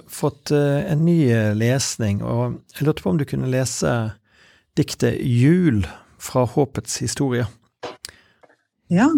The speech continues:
Speaker 2: det kan vi gjøre. Jul.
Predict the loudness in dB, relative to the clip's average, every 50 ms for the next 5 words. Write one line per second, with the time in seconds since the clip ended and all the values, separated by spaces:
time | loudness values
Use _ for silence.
0 | 2 0 -2 -10 _ -20 -18 -14 -14 -12 -12 -10 -10 -8 -10 -6 -2 2 2 2
1 | 2 2 0 0 0 -2 -2 -4 -6 -10 _ _ _ _ _ _ _ _ _ _
2 | _ _ _ _ _ _ _ _ _ _ _ _ _ _ _ _ _ _ _ _
3 | _ _ _ _ _ _ _ _ _ _ _ _ _ _ _ _ _ -20 -20 _
4 | _ _ _ _ _ _ _ _ _ 0 2 4 4 4 4 2